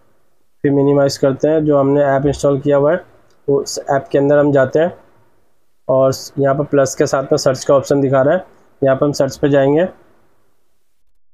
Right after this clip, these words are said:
ऐसे जो आईडी हमने अभी वाईफाई पे setting में connect करा था, वो आईडी का नाम शो कर रहा होगा, उस नाम पर हमें क्लिक करना है। क्लिक करने के बाद ऐसा आपका पेज खुल जाएगा, फिर हमें श्योर करना है आपको।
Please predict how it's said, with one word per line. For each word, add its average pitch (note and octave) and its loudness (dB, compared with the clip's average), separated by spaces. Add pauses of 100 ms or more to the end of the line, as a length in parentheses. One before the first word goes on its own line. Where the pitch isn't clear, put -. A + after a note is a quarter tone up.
(360)
ऐसे C#3+ 0
जो D3+ 2
आईडी C#3+ 2
हमने D3 2
अभी D3 2
वाईफाई C#3 0
पे C#3+ -2
setting C3+ -2
में C#3 -2
connect C3+ -4
करा C3 0
था, E3+ -2 (580)
वो C#3 2
आईडी C3+ 2
का D#3 2
नाम C#3 2
शो C#3+ 0
कर C3 2
रहा B2+ 0
होगा, B2 -2 (520)
उस C3 -8
नाम C#3 2
पर D3 2
हमें D3 2
क्लिक C#3+ -2
करना D3 2
है। F3+ 0 (920)
क्लिक C#3 -2
करने C#3+ 0
के C#3+ 2
बाद D3 0
ऐसा C#3 0
आपका C3+ -2 (180)
पेज C#3 -2
खुल C3+ 0
जाएगा, C#3 0
फिर D3 0
हमें C#3+ 0
श्योर C#3+ 0
करना B2+ -2
है A#2+ 0
आपको। A#2+ -8